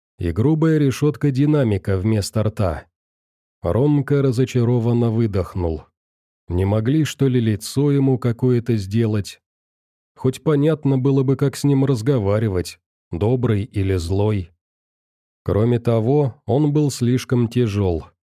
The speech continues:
Наверное, поднимать его должны были взрослые мужики, которых тут, конечно же, нигде не было. А ведь ему, Ромке, ещё из колодца начинающего пованивать лысого мужика в пиджаке с портфелем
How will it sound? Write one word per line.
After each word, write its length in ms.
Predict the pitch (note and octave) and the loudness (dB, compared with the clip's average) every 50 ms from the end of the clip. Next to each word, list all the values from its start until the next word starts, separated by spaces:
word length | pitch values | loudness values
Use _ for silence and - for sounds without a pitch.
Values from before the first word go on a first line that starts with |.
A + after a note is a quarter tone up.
| _ _ _ _ _ _ _ _ _ | _ _ _ _ _ _ _ _ _
Наверное, 460 | - F2+ G#2 C#3+ D#3 D#3 D#3 D#3 D3+ | -2 0 0 2 2 2 2 2 0
поднимать 640 | D3 - D3+ C#3 C3 C#3+ D3 C#3+ D3+ E3 D#3+ D3 - | 0 0 -2 0 2 2 2 2 2 2 0 0 0
его 220 | C#3+ C3+ C3+ D3 | -2 0 0 0
должны 440 | C3+ C3 C#3 C#3 C3 G#2+ A2+ D3+ D3+ | 0 2 0 0 0 0 0 0 0
были 200 | C#3 C#3+ C#3+ C#3+ | 2 2 0 0
взрослые 600 | C3+ A#2 A2 C3+ D#3 D#3 C#3+ - - D3 C#3+ D3 | 0 0 -2 -2 -2 -2 -2 -2 0 0 2 2
мужики, 680 | C#3+ C#3+ C#3+ B2 C#3 D3 C#3+ C#3+ - D#3+ A#2+ F2+ D2+ - _ _ _ | 2 2 0 0 0 -2 -2 -2 -2 -2 -2 -2 -4 -6 _ _ _
которых 480 | _ - F2+ E2+ - A2 A2 G#2+ - - | _ -4 -2 -2 0 0 0 0 -2 -2
тут, 180 | - C3+ B2 - | -2 -2 -2 -2
конечно 600 | - B2 A2 G#2+ G#2+ A#2 C3 A#2 - - C3 B2+ | -2 -2 0 0 0 0 0 -2 -2 -2 -2 0
же, 120 | A2 B2+ | 0 2
нигде 380 | B2+ B2+ B2+ A2 G#2+ A2 B2 B2 | 2 2 0 0 0 -2 0 2
не 200 | B2+ C3 C3 A#2 | 2 2 0 0
было. 380 | F#2+ F#2 F2+ E2+ E2 D2+ - - _ _ _ _ _ _ _ _ _ _ | 0 -2 -2 -2 -2 -4 -6 -14 _ _ _ _ _ _ _ _ _ _
А 140 | - E2 E2+ | -4 -2 -2
ведь 260 | F2+ G2 A2 A2 - | 0 0 -2 -2 0
ему, 440 | B2 B2 B2 B2+ B2+ C3+ D3 D3 C#3+ | 0 0 2 2 2 2 2 2 2
Ромке, 640 | A#2+ B2 C3+ D3+ D3 D3 C#3 - - F2+ D#2 D2 - _ _ _ | 2 2 2 2 2 0 -2 -2 -4 -4 -4 -6 -8 _ _ _
ещё 420 | - F#2 F2+ F#2+ F2 - - D3 D#3 | -6 -4 -4 -4 -4 -4 -4 -2 0
из 200 | D#3+ D3+ C#3+ - | 0 -2 -4 -4
колодца 800 | - D#3+ D#3 C#3+ C#3 D3 D3+ D3 - - - D#3 D#3 - - - | -2 0 0 2 2 0 0 -2 -4 -2 0 0 0 -2 -2 -2
начинающего 880 | C#3 C#3+ C3+ - D3 C#3 C#3 C#3 C#3+ C#3+ C#3+ C3 - - C#3+ C#3 C#3+ C3+ | -2 -2 0 0 0 0 2 2 2 2 0 0 -2 -2 0 0 0 0
пованивать 760 | - C3+ C3+ B2+ B2 C3+ C#3 C#3 C#3 C3+ C#3 C#3 C3+ - - | 0 -2 0 0 2 2 2 2 2 2 2 0 -2 -2 -2
лысого 480 | B2 C3 C#3 C3 - - C3+ C3 C3+ | 0 0 0 0 0 0 0 2 2
мужика 580 | C3+ C3+ C#3 B2+ A#2 C#3 C#3 - - B2 A#2+ A#2 | 2 2 2 2 0 0 -2 -2 -2 -2 0 0
в 100 | G#2+ - | -2 -4
пиджаке 600 | _ C3 B2+ A2 G#2 B2 C3 C3 C3 - B2+ G#2+ | _ -4 -2 0 0 0 0 0 0 0 -2 -2
с 100 | F#2 - | -2 -4
портфелем 680 | - - A#2+ A#2 A2 - - C3 A#2+ G#2 F#2 F2+ F2 D#2+ | -4 -2 -2 -2 -2 -2 -2 -2 0 0 0 0 -2 -2